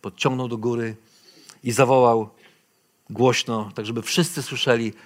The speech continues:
"Ty, łajdaku, co ty tutaj robisz pośród tych wszystkich uczciwych ludzi? Wynoś się z ich towarzystwa natychmiast". I w ten sposób książę uwolnił tego człowieka,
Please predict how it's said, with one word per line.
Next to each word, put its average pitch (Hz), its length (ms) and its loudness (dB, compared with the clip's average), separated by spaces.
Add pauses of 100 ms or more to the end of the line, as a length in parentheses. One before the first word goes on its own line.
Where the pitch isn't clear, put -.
(120)
"Ty, 226 120 6
łajdaku, 170 580 4 (1000)
co - 160 6
ty 233 120 -6
tutaj 202 240 6
robisz 175 300 4
pośród 151 340 -2
tych 139 160 -4
wszystkich - 640 -2 (580)
uczciwych 156 800 2 (440)
ludzi? 110 540 0 (1040)
Wynoś 208 420 6
się 180 200 4
z 147 80 -2
ich 170 140 -2
towarzystwa 160 680 4 (320)
natychmiast". 135 720 2
I 117 180 -6 (540)
w - 120 -14
ten 170 220 6
sposób 170 420 0
książę 165 440 0
uwolnił 160 640 4
tego 131 320 -2
człowieka, 156 680 0